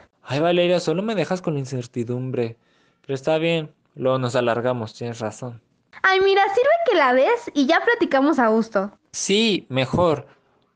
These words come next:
Speaker 1: Y bueno, ya para concluir, podemos decir que Mitbespielen, como los anteriores, können wir sagen, wie einer gestruchen, gebilden werden, wir kennen neue Kowalen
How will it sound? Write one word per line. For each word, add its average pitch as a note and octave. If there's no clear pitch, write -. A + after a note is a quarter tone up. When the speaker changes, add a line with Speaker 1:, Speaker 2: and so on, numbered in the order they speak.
Speaker 1:
Y E3+
bueno, D3
ya C#3+
para F3
concluir, D#3+
podemos A2+
decir G#2+
que G2
Mitbespielen, B2
como A#2
los A#2
anteriores, A#2+
können B2
wir G#2
sagen, A2+
wie C3
einer A#2+
gestruchen, C3+
gebilden A#2
werden, A2
wir A2
kennen D3+
neue C3+
Kowalen B2+